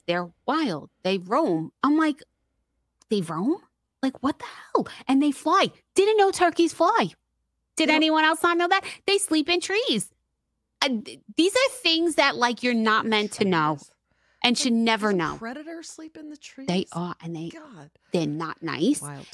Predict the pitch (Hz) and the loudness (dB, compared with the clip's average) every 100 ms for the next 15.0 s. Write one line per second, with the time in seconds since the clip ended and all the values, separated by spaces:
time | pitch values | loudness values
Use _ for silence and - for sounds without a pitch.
0 | - 196 190 170 165 - - 147 254 - | -2 2 4 2 0 -2 0 2 0 -4
1 | - _ _ _ _ _ _ 180 165 165 | -14 _ _ _ _ _ _ 0 0 0
2 | - 165 - 233 - 202 226 277 294 294 | -2 0 0 0 2 2 2 4 2 2
3 | 294 277 262 285 381 453 _ _ _ _ | 2 2 2 2 2 -2 _ _ _ _
4 | _ 220 226 - 320 339 220 202 226 226 | _ -2 -2 -2 0 2 0 -2 -2 -2
5 | 214 - 214 285 523 415 254 202 262 254 | -4 -2 2 2 2 2 2 0 -2 -2
6 | 208 - 233 226 208 190 196 190 156 - | -2 -2 -2 0 0 0 -2 -2 -4 0
7 | 220 160 151 156 214 - 185 - 226 202 | 2 2 2 0 -2 -2 -2 -2 -2 -2
8 | - 147 170 285 202 240 240 - 233 220 | -4 -6 -4 -2 0 0 0 0 -2 0
9 | 233 285 330 294 285 277 269 226 - - | 0 0 0 0 0 -2 -2 -2 -2 0
10 | - 311 302 339 254 269 - 269 262 233 | 2 2 4 4 4 4 4 2 2 0
11 | 240 233 196 226 214 226 202 226 247 262 | 2 2 2 0 0 0 0 0 0 0
12 | 285 247 247 285 359 - - - - 220 | 0 -2 -2 -2 -2 -8 -20 -10 0 2
13 | 247 277 - - 254 294 392 - _ _ | 2 0 0 2 4 4 2 -4 _ _
14 | 240 - 226 233 180 247 226 233 240 277 | 2 4 2 0 2 2 4 2 0 -6